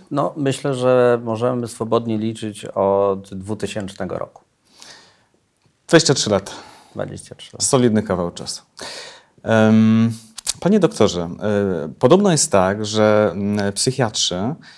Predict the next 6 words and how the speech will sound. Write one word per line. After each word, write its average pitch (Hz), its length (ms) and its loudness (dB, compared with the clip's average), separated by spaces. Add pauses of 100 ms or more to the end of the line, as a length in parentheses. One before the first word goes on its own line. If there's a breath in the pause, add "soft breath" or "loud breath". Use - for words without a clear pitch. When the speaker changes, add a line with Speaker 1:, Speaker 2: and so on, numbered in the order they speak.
(840 loud breath)
Speaker 2:
zaczynają 123 540 2
diagnozować 120 640 0
pacjentów 107 1000 -2
już 160 300 2
w 139 80 -4
momencie, 131 760 4